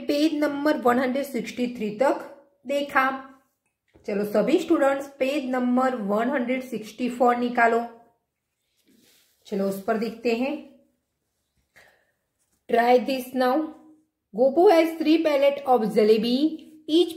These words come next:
pallet has three different number of jalebi। गोपू के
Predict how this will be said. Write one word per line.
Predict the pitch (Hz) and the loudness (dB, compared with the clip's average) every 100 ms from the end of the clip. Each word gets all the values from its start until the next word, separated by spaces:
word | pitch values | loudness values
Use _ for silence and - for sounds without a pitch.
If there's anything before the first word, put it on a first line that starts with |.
| - | 2
pallet | 285 277 277 302 | 4 6 4 4
has | 269 269 | 4 2
three | 285 330 359 | 0 2 2
different | 302 247 277 247 247 | 0 0 -4 -2 -2
number | 240 247 233 | 0 2 4
of | 208 | 2
jalebi। | 208 175 156 139 - - _ _ _ _ _ _ _ _ _ - | 0 -2 -4 -8 -16 -20 _ _ _ _ _ _ _ _ _ -2
गोपू | 196 214 202 269 - - 302 | 2 2 0 -4 -6 -8 -4
के | 302 | -2